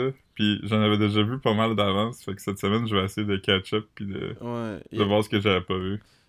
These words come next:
Speaker 2: des, des fois même, il y a des deals sur, comme magasiner sur plusieurs plateformes, parce que des fois, il y a des
Speaker 1: Ouais, ouais.
Speaker 2: promotions, comme moi, moi, j'ai vu que, je me souviens pas quel film que c'était, mais c'était un film que je voulais voir, puis j'étais comme, « Huh. »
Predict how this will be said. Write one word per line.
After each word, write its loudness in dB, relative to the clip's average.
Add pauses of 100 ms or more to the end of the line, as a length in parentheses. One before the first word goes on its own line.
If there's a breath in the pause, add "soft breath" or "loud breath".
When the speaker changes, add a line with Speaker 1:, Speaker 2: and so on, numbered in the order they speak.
(120 soft breath)
Speaker 2:
des, -6
des -4
fois -4
même, 0
il 0
y 0
a 0
des -2
deals 0
sur, -6 (240)
comme 0
magasiner 2
sur -4
plusieurs 0
plateformes, -2
parce -8
que -6 (560 soft breath)
des -4
fois, -2
il 2
y 4
a 0
des -4
Speaker 1:
Ouais, -6
ouais. 4
Speaker 2:
promotions, 4
comme 0
moi, 0
moi, 0
j'ai 0
vu -6
que, 0
je -8
me -2
souviens -4
pas -6
quel 0
film -4
que -2
c'était, -4
mais -6
c'était -6
un -2
film -4
que 0
je -6
voulais 2
voir, 4
puis -12
j'étais -2
comme, « -4 (120)
Huh. » -2